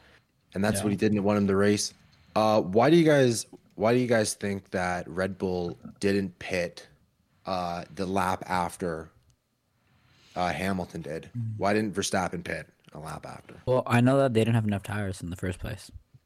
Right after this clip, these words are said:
Speaker 2: That's one of the reasons why. 'Cause I remember Croft or some-, someone there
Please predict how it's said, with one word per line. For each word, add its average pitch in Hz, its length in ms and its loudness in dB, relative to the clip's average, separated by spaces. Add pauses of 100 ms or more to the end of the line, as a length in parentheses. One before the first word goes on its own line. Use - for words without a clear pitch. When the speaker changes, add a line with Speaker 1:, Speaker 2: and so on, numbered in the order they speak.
(1040)
Speaker 2:
That's 107 280 -2
one 104 120 2
of 104 60 -2
the 101 140 -2
reasons 101 400 -4
why. 92 260 -6
'Cause 110 160 -4
I 104 40 0
remember 104 340 0
Croft - 440 -6
or 95 100 -10
some-, 95 260 -8
someone 104 360 -4
there 92 120 -12